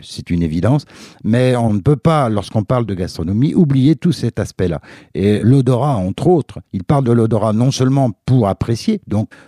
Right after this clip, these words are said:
pour nous, euh, gourmets du vingt et unième, n'oublions pas de mettre le couvert, c'est-à-dire de mettre la cloche sur les plats, et puis ensuite de soulever ce couvert pour sentir. N'hésitez pas à, à mettre le nez dans l'assiette, en quelque sorte.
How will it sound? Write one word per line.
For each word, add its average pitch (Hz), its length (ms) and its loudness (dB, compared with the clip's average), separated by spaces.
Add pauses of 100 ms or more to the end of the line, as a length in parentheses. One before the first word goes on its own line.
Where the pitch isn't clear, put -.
(100)
pour 95 160 -4
nous, 131 260 2
euh, 98 80 0
gourmets 127 340 2
du 107 120 -2
vingt 110 260 0
et 113 60 4
unième, 120 300 2
n'oublions 110 380 2
pas 127 200 0
de 104 100 -4
mettre 107 240 -2
le 90 60 -4
couvert, 190 480 0
c'est-à-dire 98 320 0
de 87 80 -2
mettre 92 180 -4
la 95 80 -4
cloche - 360 2
sur 78 120 -6
les 87 120 -4
plats, 196 280 0
et 107 60 -6
puis - 100 -6
ensuite 113 380 -2
de 101 80 0
soulever 208 480 2
ce - 140 -4
couvert 110 340 -4
pour 135 400 2 (160)
sentir. 151 520 0
N'hésitez 117 540 0
pas 190 380 0
à, 104 60 -2 (120)
à 104 80 -4
mettre 127 220 0
le 131 80 4
nez 147 160 2
dans 104 100 -2
l'assiette, 117 460 -2
en 98 80 0
quelque 107 300 -2
sorte. - 280 2